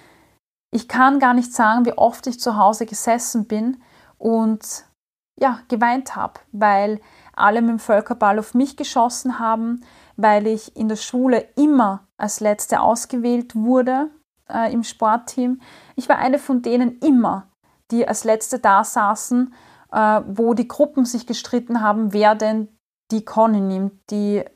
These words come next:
eh nichts zusammenbringt. Ich weiß, wie schlimm das ist und ich finde, kein Kind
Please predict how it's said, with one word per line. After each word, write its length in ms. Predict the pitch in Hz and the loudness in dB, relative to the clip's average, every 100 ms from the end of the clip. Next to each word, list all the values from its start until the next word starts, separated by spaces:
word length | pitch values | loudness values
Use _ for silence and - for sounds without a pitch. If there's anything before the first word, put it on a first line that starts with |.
| _ _ | _ _
eh 120 | - 202 | -2 -2
nichts 240 | 196 - | -2 -8
zusammenbringt. 680 | - 180 - 208 202 - - _ _ _ _ - - _ - | -8 -8 -10 -12 -14 -14 -20 _ _ _ _ -20 -20 _ -10
Ich 160 | 214 | 2
weiß, 240 | 220 233 269 | 4 4 0
wie 60 | |
schlimm 280 | 247 247 247 | 0 2 4
das 160 | 247 226 | 2 -2
ist 160 | 214 | -4
und 100 | 220 | -4
ich 120 | 220 | -6
finde, 240 | - 240 226 | -2 -2 0
kein 380 | - 214 220 240 | -2 0 0 -4
Kind 440 | - 240 240 240 | 0 2 2 -2